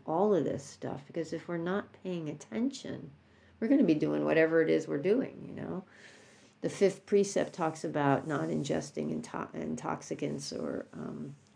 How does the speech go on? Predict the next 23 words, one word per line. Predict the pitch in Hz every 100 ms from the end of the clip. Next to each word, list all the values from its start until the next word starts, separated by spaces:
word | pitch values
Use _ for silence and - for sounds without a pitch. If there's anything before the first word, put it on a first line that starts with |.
| - - - -
not | 156 160
intoxi-, | 156 151 - 151 -
into-, | - 147 151 - -
ingesting | 151 156 151 - 165 160 - 151
drugs | 147 156 147 156
or | 151
alcohol | 156 156 156 151 143
that | - 156
lead | 151 151
to | 156
heedlessness. | 143 165 180 160 156 135 143 -
Not | 160 165 -
re-, | 147 151 - -
you | 170 151
know, |
Thich | 151 165
Nhat | 156 151
Hanh | 151 156 147 - - -
elaborates | 160 160 175 165 165
on | 156 151
that, | 151 143
but | 147
not, | 156 156 156